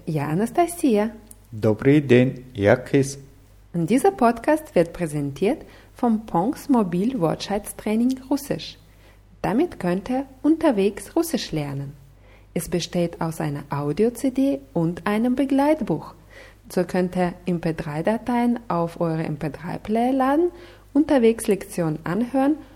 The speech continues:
Speaker 1: und im Begleitbuch alle Wörter nachschlagen. Das ist ganz praktisch. Und heute haben wir eine Hörprobe für euch aus der Lektion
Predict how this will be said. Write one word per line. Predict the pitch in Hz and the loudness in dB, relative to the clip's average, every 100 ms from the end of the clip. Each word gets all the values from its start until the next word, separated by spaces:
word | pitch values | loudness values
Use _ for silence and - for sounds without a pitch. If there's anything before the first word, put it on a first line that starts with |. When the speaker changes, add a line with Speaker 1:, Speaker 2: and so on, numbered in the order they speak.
| - - | -20 2
Speaker 1:
und | 311 359 | 4 4
im | - 233 | 4 2
Begleitbuch | 190 160 151 160 196 214 294 - - - | 2 0 -2 -4 -4 0 0 -2 -12 -4
alle | 202 269 269 | 0 2 2
Wörter | 196 185 202 | 2 2 0
nachschlagen. | 220 170 170 - 156 139 139 143 - | 0 -2 -2 -6 -6 -8 -8 -14 -10
Das | - 208 302 | -8 -6 -8
ist | - | -4
ganz | 196 214 | -4 -4
praktisch. | - 185 - - 170 - - - - - - | -8 -8 -8 -14 -16 -16 -18 -20 -20 -20 -12
Und | - 151 147 | -6 -6 2
heute | 220 349 233 | 2 2 -2
haben | 170 180 247 | -2 0 0
wir | 269 | 0
eine | 190 160 147 | 0 -2 -2
Hörprobe | 180 226 - - 175 240 | -2 -2 -2 0 0 -2
für | - 254 | -4 -2
euch | 196 247 320 - | 0 0 -2 -2
aus | 220 294 | 0 0
der | - | 0
Lektion | 247 208 - 233 254 | 0 0 -2 0 0